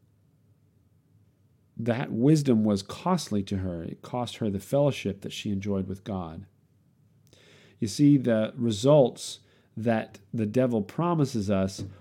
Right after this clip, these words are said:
are often enjoyed at first, but we will always find that the wages of sin is death, Romans six twenty-three. Sin often brings what we desire, but we find leanness and emptiness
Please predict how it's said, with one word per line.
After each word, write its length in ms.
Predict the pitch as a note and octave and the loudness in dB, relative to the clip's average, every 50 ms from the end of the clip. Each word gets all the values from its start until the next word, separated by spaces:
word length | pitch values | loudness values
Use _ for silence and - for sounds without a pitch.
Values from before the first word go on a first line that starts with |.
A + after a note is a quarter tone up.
| - _ - | -20 _ -8
are 160 | G#2 A2+ - - | -8 -8 -6 -4
often 460 | A#2+ D3 F3 E3 - - A#2+ A2 - | 0 0 0 0 0 -2 -2 -2 -2
enjoyed 600 | - A2 G2 F#2+ A#2+ B2+ C#3+ D#3 D3 B2 G#2+ F#2 | -2 -4 -4 0 2 2 4 6 6 4 4 2
at 140 | F#2+ F#2+ - | 0 -4 -4
first, 600 | - - C#3+ B2+ G2+ E2 E2 - - - - - _ _ _ _ _ _ _ _ _ _ _ _ _ _ _ _ _ _ _ _ _ - | -6 -4 -2 -2 0 -2 -4 -8 -12 -14 -16 -20 _ _ _ _ _ _ _ _ _ _ _ _ _ _ _ _ _ _ _ _ _ -4
but 120 | G#2+ G2+ | -4 -2
we 120 | G2 A2+ | 0 2
will 140 | G#2+ G#2+ G#2+ | 2 2 0
always 540 | - G#2+ G#2 A2+ A#2 A#2 A#2 B2 B2 A#2+ - | 0 0 0 2 2 2 2 2 0 0 -2
find 480 | - - B2+ A#2+ G#2+ F#2+ F2+ F#2 F#2 F#2 | -4 -2 -2 0 0 0 -2 -2 -4 -4
that 180 | G#2 G2 F#2+ | -6 -6 -4
the 80 | - F#2 | -4 -4
wages 480 | F2 G2 G2 G2+ G#2 A2 A#2 A2+ A2+ | -2 0 2 2 0 0 -2 -4 -2
of 120 | B2+ A#2+ - | -4 -6 -6
sin 520 | - - - - E2+ D#2+ D#2+ F2+ F#2+ G2 - - _ _ _ | -8 -6 -6 -6 -6 -6 -8 -10 -10 -12 -16 -20 _ _ _
is 200 | - G2+ F#2+ - | -8 -8 -8 -2
death, 480 | - C3 C3+ A#2+ F2 E2+ - - - - _ _ _ _ - | 0 0 2 2 0 -4 -8 -16 -20 -20 _ _ _ _ -8
Romans 320 | G2+ F2+ F2 F#2 F2 - | -6 -4 -4 -6 -8 -8
six 260 | - - G#2+ G2+ - | -10 -10 -10 -12 -12
twenty-three. 680 | - - - G#2 G#2 G#2 - - A2 G#2 F2+ - G2 - _ _ _ _ _ _ _ _ _ _ _ _ _ _ _ _ _ _ _ _ _ _ _ _ - - - - - _ | -16 -12 -10 -8 -8 -8 -10 -8 -8 -8 -8 -8 -12 -16 _ _ _ _ _ _ _ _ _ _ _ _ _ _ _ _ _ _ _ _ _ _ _ _ -20 -20 -20 -20 -20 _
Sin 320 | - - - G3 F#3 D#3 | -8 4 6 6 6 6
often 480 | C3+ C#3 D#3+ F#3 F#3+ F#3+ D#3 B2+ A#2 A2+ | 6 6 6 6 6 4 2 0 2 2
brings 360 | B2 A#2 A2 A2 A2 G#2 - - - | 2 4 4 4 2 0 -4 0 0
what 180 | C3 B2 - | 0 2 2
we 160 | A2 A#2 A2+ G#2 | 2 0 0 0
desire, 720 | G2 G#2 G2 F#2+ A#2 B2+ C3+ C3 A2+ F#2+ F2+ F2+ F#2+ F#2+ - - - - - _ _ - | 0 -2 -2 -2 -2 -2 -2 0 -2 -2 -2 -4 -6 -8 -10 -18 -20 -20 -20 _ _ -4
but 160 | B2+ B2 A#2 | -4 -2 2
we 140 | A#2+ A#2+ A2 | 2 2 2
find 520 | - - - D3+ D#3 D#3 D3 C3 A#2 G#2+ | 0 -2 -2 -2 0 2 2 2 2 2
leanness 680 | A2 A#2 A#2+ C#3+ E3+ F#3+ E3+ C3+ A2 G2+ G2+ G2+ - - | 2 2 2 2 2 2 2 2 2 2 0 0 -2 -4
and 200 | A2+ A2 - - | -4 -4 -4 -2
emptiness 720 | B2 C3+ D3 D3+ C#3+ A#2+ A2 G2 G2 G2 G2 G2 - - | 0 0 0 0 0 0 0 2 2 2 0 -2 -6 -14